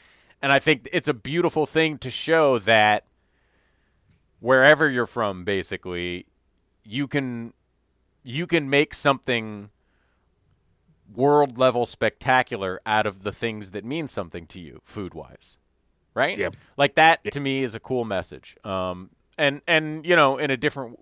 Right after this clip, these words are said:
Speaker 1: a different way, a similar message about Ali. Um, and then Amar is just first of all, a bundle of joy on television, and just seems like it's good for everyone's mental health to have him, like, in the <laughs> house.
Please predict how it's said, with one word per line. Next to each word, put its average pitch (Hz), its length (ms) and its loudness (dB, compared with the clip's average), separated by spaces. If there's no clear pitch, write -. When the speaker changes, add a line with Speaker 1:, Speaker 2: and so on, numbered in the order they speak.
Speaker 1:
a 131 80 -6
different 123 280 -6
way, 156 180 2
a 131 60 4
similar 147 380 -4
message 120 340 0
about 104 300 2
Ali. 123 520 -6
Um, 107 580 -2
and 143 180 0
then 147 140 4
Amar 156 720 8
is 135 240 -4
just - 600 2
first - 280 0
of 135 100 -4
all, 113 220 6
a 113 60 -2
bundle 123 360 2
of 90 100 -8
joy 87 520 -4
on 92 200 -8
television, 87 720 -4
and 90 380 -10
just 113 200 -10
seems 113 200 -8
like 107 140 -4
it's 85 100 -14
good 110 200 -6
for 104 140 -6
everyone's 92 380 -8
mental 92 280 -8
health 95 260 -6
to 82 100 -12
have 90 240 -4
him, 82 140 -14
like, 80 220 -8
in 113 140 -12
the 120 100 -4
<laughs> - 60 -8
house. - 500 -4